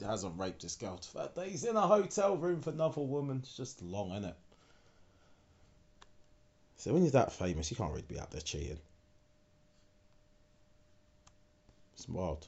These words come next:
Wild things for him. Anyway. So, that's all I wanna say.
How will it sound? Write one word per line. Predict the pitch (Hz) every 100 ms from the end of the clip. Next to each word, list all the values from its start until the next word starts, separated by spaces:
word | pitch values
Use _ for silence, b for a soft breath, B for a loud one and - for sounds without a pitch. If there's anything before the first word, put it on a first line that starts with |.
| -
Wild | - 143 170 175 131 -
things | 107 82 -
for | 80
him. | 76 -
Anyway. | 175 180 131 90 - - _ - - - _ _ _ - -
So, | - 143 117 87 -
that's | 120 135
all |
I | 117
wanna | 90
say. | 80 - 69